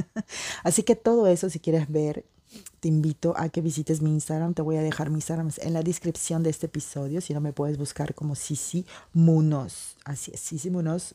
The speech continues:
o como se llama este podcast, que es La Franco Charapa. Sisi La Franco Charapa. Es tan, tan bonito poder compartir con ustedes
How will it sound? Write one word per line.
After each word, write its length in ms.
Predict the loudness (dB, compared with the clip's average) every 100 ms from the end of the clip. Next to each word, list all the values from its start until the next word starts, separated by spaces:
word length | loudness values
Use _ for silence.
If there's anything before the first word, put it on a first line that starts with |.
| -2
o 220 | 0 0
como 180 | -2 -2
se 160 | 0 2
llama 280 | 2 2
este 220 | 0 -2 -2
podcast, 460 | 2 2 0 -4
que 200 | -4 -6
es 240 | -6 -8 -12 -6
La 120 | -4
Franco 360 | -2 -4 -6
Charapa. 500 | -10 -8 -6 -6 -6
Sisi 320 | -6 -6 -4 -4
La 100 | -4
Franco 260 | -6 -6
Charapa. 440 | -6 -4 -4 -6 -10 -10 -10 -14 _ -20 -20 _ _ -20 -18 -14 -12 -12 2
Es 200 | 4 4
tan, 240 | 4 4 6
tan 200 | 4 6
bonito 380 | 6 4 2 0
poder 280 | 2 0
compartir 460 | 0 -2 -2 -4 -4
con 180 | -2 -2
ustedes 640 | -4 -4 -2 0 -2 -6